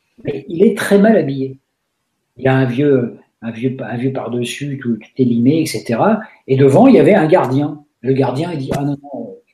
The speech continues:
ici, on fait pas rentrer les clochards. » Donc, Moulin essaye, il essaye de dire, « Je suis invité, et cetera. » Non, non, refusé. Alors, Moulin retourne chez lui, puis il se dit, « Comment je vais faire pour rentrer ? »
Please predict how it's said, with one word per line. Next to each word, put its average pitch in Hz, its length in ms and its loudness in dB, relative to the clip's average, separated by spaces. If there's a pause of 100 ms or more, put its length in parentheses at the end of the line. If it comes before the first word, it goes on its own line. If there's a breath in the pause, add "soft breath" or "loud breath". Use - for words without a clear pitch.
(340)
ici, 185 240 -2
on 160 100 2
fait 135 160 -2
pas 143 80 0
rentrer 135 280 0
les 127 100 -2
clochards. » - 540 -6 (800)
Donc, 190 240 2 (600)
Moulin 151 240 4
essaye, 196 540 4
il 131 60 2
essaye 135 240 0
de 135 80 0
dire, « 147 220 -2
Je 151 100 -4
suis - 200 -4
invité, 147 320 -4
et 135 60 -4
cetera. » 175 400 -4
Non, 254 120 6
non, 240 220 2 (240)
refusé. 143 800 0 (600)
Alors, - 160 -16
Moulin 165 260 2
retourne 127 340 -4
chez 135 160 -8
lui, 247 180 0
puis - 100 -8
il - 40 -10
se 127 80 -10
dit, « 180 140 -4
Comment 139 260 -4
je - 80 -8
vais 214 60 -10
faire - 240 -12
pour - 120 -20
rentrer ? » 226 480 -6